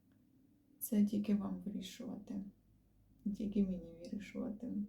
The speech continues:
відносно себе. Мені дуже подобається ця метафора. Фух, я так балакала інтенсивно, що мене аж запаморочилося в голові. Е, мені дуже подобається ця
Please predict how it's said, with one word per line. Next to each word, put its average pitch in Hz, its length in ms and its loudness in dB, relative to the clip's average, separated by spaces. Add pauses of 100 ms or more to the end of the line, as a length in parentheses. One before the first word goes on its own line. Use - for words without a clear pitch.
(340)
відносно - 560 -4
себе. - 400 -2 (680)
Мені 220 220 12
дуже 190 240 6
подобається 185 680 0
ця 202 160 -2
метафора. 226 760 2 (1160)
Фух, 208 320 4
я 208 120 12
так 214 140 8 (120)
балакала 220 600 4 (520)
інтенсивно, 202 800 8
що - 240 0
мене 202 260 8
аж 185 120 0
запаморочилося 196 1080 2
в 202 40 12
голові. 202 600 6 (1160)
Е, 208 60 4 (600)
мені 214 220 12
дуже 240 220 12
подобається 185 640 6
ця - 160 -2